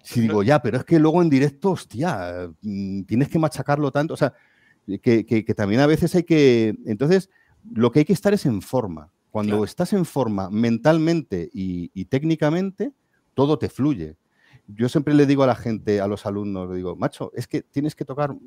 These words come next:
Speaker 1: mucho más porque se te oye el cuerpo". La idea de que se te oye el cuerpo es que ese ritmo que debería, mm, fluir y debería ser música, eh, yo estoy oyendo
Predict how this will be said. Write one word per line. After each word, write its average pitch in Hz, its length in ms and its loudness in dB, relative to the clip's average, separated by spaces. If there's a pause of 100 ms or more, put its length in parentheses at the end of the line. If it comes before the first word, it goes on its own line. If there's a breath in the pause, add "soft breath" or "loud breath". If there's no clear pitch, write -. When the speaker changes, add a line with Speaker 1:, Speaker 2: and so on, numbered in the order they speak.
(260)
Speaker 1:
mucho 127 420 0
más 175 340 -4 (420)
porque 110 220 -4
se 113 160 -2
te 117 140 0
oye 170 160 2
el 120 120 0
cuerpo". 135 540 -6 (540)
La 107 100 2
idea 120 160 4
de 185 100 6
que 180 100 -4
se 175 140 2
te 151 140 0
oye 160 180 0
el 131 120 0
cuerpo 160 520 -6 (400)
es 147 160 0
que 170 120 4
ese 170 200 6
ritmo 160 540 2 (340 soft breath)
que 135 160 4
debería, 127 560 4
mm, - 600 -6
fluir 151 600 4
y 120 100 0
debería 117 340 2
ser 147 260 2
música, 175 760 0 (640)
eh, 120 180 0
yo 135 120 2
estoy 170 220 -2
oyendo 110 580 0